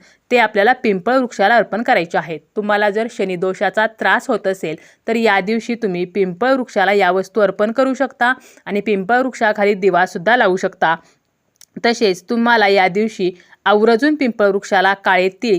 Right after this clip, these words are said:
किंवा काळे उडीद जे आहेत तर ते अर्पण करायचे आहेत. यामुळे वैवाहिक जीवनामधील ज्या काही समस्या असतील, जी काही दुःखे असतील, अडचणी असतील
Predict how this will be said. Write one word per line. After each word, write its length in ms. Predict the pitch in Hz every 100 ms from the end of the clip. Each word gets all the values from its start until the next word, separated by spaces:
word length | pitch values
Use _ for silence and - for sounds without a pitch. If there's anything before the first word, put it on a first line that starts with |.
| 175
किंवा 240 | 185 208
काळे 320 | 220 202 185
उडीद 340 | 185 196 233 254
जे 160 | 214
आहेत 240 | 196 180 190
तर 120 | 190 180
ते 120 | 247
अर्पण 320 | 220 202 185
करायचे 360 | 180 175 170 185
आहेत. 200 | 175 180
यामुळे 400 | 185 180 180 202 262 - _
वैवाहिक 520 | 202 208 220 220 262
जीवनामधील 640 | 196 208 190 180 185 190 226
ज्या 200 | 220 208
काही 260 | 226 262
समस्या 480 | 269 202 175 170 196
असतील, 360 | 185 - 214 233 226 _
जी 100 | 220
काही 340 | 220 240 233 285 - _ -
दुःखे 420 | 196 240 - -
असतील, 340 | 262 226 254 240
अडचणी 440 | 190 180 262 269
असतील 380 | 226 - 185